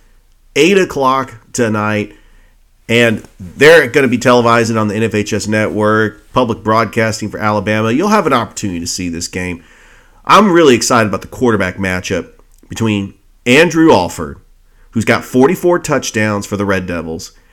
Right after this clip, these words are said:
and the freshman Trent Siebert, who has twenty-five touchdowns.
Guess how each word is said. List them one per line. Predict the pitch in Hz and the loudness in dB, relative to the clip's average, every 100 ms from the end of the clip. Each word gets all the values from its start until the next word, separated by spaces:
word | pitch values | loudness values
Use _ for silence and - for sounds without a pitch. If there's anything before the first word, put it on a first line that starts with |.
| _ _ _ | _ _ _
and | 113 117 | -4 -2
the | |
freshman | 120 - 156 175 - 170 | -2 2 2 2 0 -4
Trent | 139 - 151 156 | -4 2 2 2
Siebert, | - - 151 139 92 - _ _ - | 0 2 2 0 -4 -14 _ _ -4
who | 120 | 0
has | 110 104 | 0 -2
twenty-five | - 135 139 127 165 156 113 | -4 -2 -2 0 2 2 0
touchdowns. | 92 82 - 90 85 85 - | -4 -6 -6 -8 -8 -14 -18